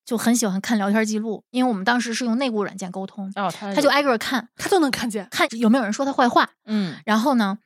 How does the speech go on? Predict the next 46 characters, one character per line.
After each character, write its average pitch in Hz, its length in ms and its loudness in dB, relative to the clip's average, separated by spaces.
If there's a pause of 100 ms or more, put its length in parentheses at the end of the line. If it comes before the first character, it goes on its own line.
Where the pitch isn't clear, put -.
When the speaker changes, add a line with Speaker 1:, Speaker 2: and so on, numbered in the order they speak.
(240)
Speaker 1:
她 269 140 -4
就 254 80 2
看 269 200 0
到 196 160 4
了 175 220 -4 (440)
有 208 180 0
一 214 40 2
个 240 80 4
新 247 220 4
人 202 100 4
儿 190 80 0
跟 220 140 2
老 190 160 0
人 151 140 -8
儿 196 40 -6
说 196 280 -4 (100)
：“你， 214 140 -4
你 214 80 -4
下 247 160 4
回 247 80 2
不 233 100 0
要 240 80 2
在 240 100 0
电 214 160 -2
梯 208 120 -8
里 185 100 -6
亲 208 260 -4
我。” 202 180 -10 (280)
Speaker 3:
嗯。 196 580 -14 (960)
Speaker 1:
然 262 100 2
后 294 80 4
她 285 80 2
告 285 200 4
诉 220 100 4
我 180 160 0
们。 - 180 -16 (680)
Speaker 2:
老 190 120 2
板 185 160 0
娘 127 160 -8
告 165 120 -2
诉 160 120 -8
你 123 100 -12
们 - 120 -18
了。 - 40 -12
Speaker 1:
对。 208 220 0
Speaker 3:
她 - 80 -4